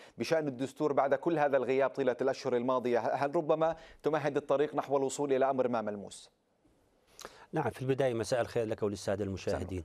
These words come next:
Speaker 1: سلام.
Speaker 2: يعني كما تفضلت هذا صحيح، وقال أن لا نتوقع، آه، معجزات أو، آه، خرق في هذا الاجتماع، ولكنه شدد أنه يريد أن يعمل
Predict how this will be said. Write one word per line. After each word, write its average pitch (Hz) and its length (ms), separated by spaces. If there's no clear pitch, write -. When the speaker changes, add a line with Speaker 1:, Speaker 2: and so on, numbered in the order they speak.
Speaker 1:
سلام. - 100
Speaker 2:
يعني 120 200
كما 151 260
تفضلت 127 580
هذا 120 180
صحيح، 143 440
وقال 127 300
أن 123 160
لا 123 280
نتوقع، 120 580
آه، 107 120
معجزات 110 720
أو، 123 340
آه، 123 120
خرق 117 340
في 107 200
هذا 113 360
الاجتماع، 120 560
ولكنه 113 600
شدد 127 440
أنه 110 360
يريد 117 300
أن 110 200
يعمل 113 340